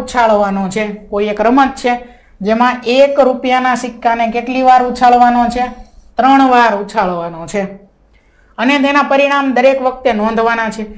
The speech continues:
જો તમામ વખત ઉછાળતા સરખું પરિણામ મળે, એટલે કે ત્રણ છાપ અથવા ત્રણ કાંટા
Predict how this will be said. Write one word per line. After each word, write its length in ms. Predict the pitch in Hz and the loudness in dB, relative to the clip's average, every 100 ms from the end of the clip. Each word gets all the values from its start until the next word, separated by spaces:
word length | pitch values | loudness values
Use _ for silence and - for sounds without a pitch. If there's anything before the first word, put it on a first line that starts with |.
| - - - | -20 -16 0
જો 100 | 262 285 285 | 2 2 0
તમામ 360 | 254 285 320 311 294 | 2 2 2 4 4
વખત 320 | 302 311 302 254 | 4 4 2 0
ઉછાળતા 500 | 262 285 277 262 262 | -2 2 2 2 -2
સરખું 480 | 254 262 262 302 294 | 0 -2 -2 -2 0
પરિણામ 440 | 240 233 226 226 220 | 2 0 0 0 2
મળે, 200 | 226 247 190 - - _ _ | 2 2 0 -6 -20 _ _
એટલે 180 | 220 240 233 | -4 -2 -2
કે 60 | 220 | -4
ત્રણ 380 | 220 254 254 208 - | 0 2 2 -2 -4
છાપ 300 | 220 233 277 285 - - - - - - _ _ - _ _ - | 0 2 0 -4 -20 -20 -20 -20 -20 -20 _ _ -20 _ _ -2
અથવા 380 | 269 277 285 196 - - - - _ _ _ _ - | 0 2 2 2 -2 -16 -20 -20 _ _ _ _ 0
ત્રણ 480 | 294 269 233 254 247 - _ - | 2 2 0 -4 -8 -20 _ -2
કાંટા 400 | 254 240 175 | 0 -2 -6